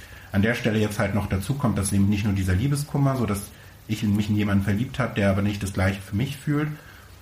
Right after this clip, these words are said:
sondern dass ich das Gefühl habe, irgendwie einen sehr wichtigen Menschen gerade zumindest zeitweise verloren zu haben. Was die Zukunft bringt, weiß man natürlich nicht. Mm. Aber das macht es tatsächlich so schwer.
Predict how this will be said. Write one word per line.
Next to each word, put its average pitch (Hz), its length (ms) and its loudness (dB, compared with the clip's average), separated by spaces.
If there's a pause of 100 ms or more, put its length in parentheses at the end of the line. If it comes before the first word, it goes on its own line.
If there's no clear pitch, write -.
(140)
sondern 101 240 4
dass 101 160 2
ich 95 80 -8
das - 160 -4
Gefühl 107 260 0
habe, 95 140 2
irgendwie 98 240 2
einen 95 180 4
sehr 95 220 2
wichtigen 98 340 0
Menschen 98 380 2
gerade 90 500 2 (480)
zumindest 101 400 2 (320)
zeitweise 90 560 0
verloren 87 340 2
zu 90 200 0
haben. 80 340 -4 (140)
Was 92 120 -4
die 95 100 -6
Zukunft 98 380 -4
bringt, 92 160 2
weiß 95 220 -2
man 127 100 0
natürlich 123 420 -4
nicht. 123 260 -4 (960)
Mm. 98 480 4 (1400)
Aber 101 540 2
das 98 300 -4
macht 101 340 -4
es 95 100 -10
tatsächlich 98 640 -4
so 95 100 -4
schwer. 90 920 0